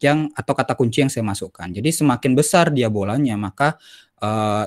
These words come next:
topik itu adalah topik yang paling sering diteliti. Sementara kalau bolanya kecil,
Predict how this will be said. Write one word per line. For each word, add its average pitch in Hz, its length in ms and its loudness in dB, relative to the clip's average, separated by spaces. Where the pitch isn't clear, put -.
topik 113 320 -4
itu 147 240 -2
adalah 120 160 2
topik 120 300 -4
yang 117 100 -4
paling 107 220 -4
sering 104 180 -6
diteliti. 92 640 -8
Sementara 127 400 2
kalau 147 160 6
bolanya 120 400 4
kecil, 123 480 0